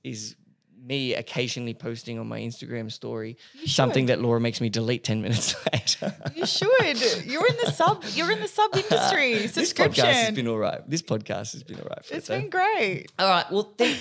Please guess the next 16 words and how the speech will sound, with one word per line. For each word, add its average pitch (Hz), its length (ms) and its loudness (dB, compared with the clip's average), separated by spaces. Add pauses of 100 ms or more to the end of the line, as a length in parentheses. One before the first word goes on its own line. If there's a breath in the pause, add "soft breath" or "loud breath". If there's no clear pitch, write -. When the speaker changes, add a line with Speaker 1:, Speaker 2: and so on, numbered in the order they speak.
Speaker 1:
let's - 220 0
talk - 280 0
about 117 200 -2
the - 80 -12
personal 110 340 -8
brand. - 60 -18 (240 loud breath)
How 220 160 -2
did, 220 180 -10
'cause 170 180 -4
you 208 60 -4
didn't 202 200 -2
always 117 260 -6
have - 280 -4
one. - 120 -16 (560 soft breath)
Speaker 2:
No. 220 100 0
Speaker 1:
So, 147 300 2